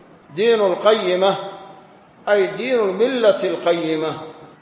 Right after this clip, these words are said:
yacni milladda toosan diinteedii weeye. Milladda toosan diinteedii weeye. Sheekhu wuxuu inoo tilmaamayaa arkaantii Islaamka ayuu la raacayaaye, yacni salaadda iyo zakada iyo tawxiidka fasiraaddeedana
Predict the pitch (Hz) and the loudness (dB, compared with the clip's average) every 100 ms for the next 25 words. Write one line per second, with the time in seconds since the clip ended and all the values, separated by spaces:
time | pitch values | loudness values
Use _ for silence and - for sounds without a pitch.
0 | _ - _ _ _ - 170 165 170 175 | _ -20 _ _ _ -10 -2 0 0 0
1 | 185 214 240 220 196 202 220 208 214 220 | 0 2 2 2 0 2 0 0 0 0
2 | 185 202 208 170 170 151 143 139 135 131 | -2 -4 -4 -4 -4 -4 -2 0 -2 -2
3 | 135 135 135 135 - - - - _ - | -8 -10 -18 -20 -20 -20 -20 -20 _ -20
4 | _ - 143 156 185 185 160 165 180 175 | _ -14 -4 0 2 2 0 2 0 0
5 | 233 220 180 156 143 117 113 82 62 - | -2 -2 -6 -4 -4 -6 -8 -14 -16 -20
6 | - - - - _ _ - 240 254 240 | -20 -20 -20 -20 _ _ -6 0 2 4
7 | 233 254 277 - 226 233 226 202 185 185 | 4 4 4 2 -2 0 0 4 4 2
8 | 170 233 220 214 - 196 208 202 190 180 | 2 0 2 -2 0 0 0 0 2 2
9 | 185 190 185 214 190 190 175 175 185 196 | 2 0 2 2 4 4 2 2 4 4
10 | 190 131 101 - - - - - - - | 4 2 -4 -10 -16 -20 -20 -20 -20 -20
11 | _ _ _ - 170 165 170 - 165 220 | _ _ _ -2 0 2 0 -2 2 4
12 | 226 214 185 190 170 180 - 214 196 165 | 4 2 0 -2 -2 -4 -2 0 2 2
13 | 165 160 160 151 156 175 165 202 208 - | 0 0 -2 -2 -4 -6 -4 -2 -2 -2
14 | 175 165 160 170 185 190 180 175 151 156 | -6 -6 -6 0 2 2 2 0 0 0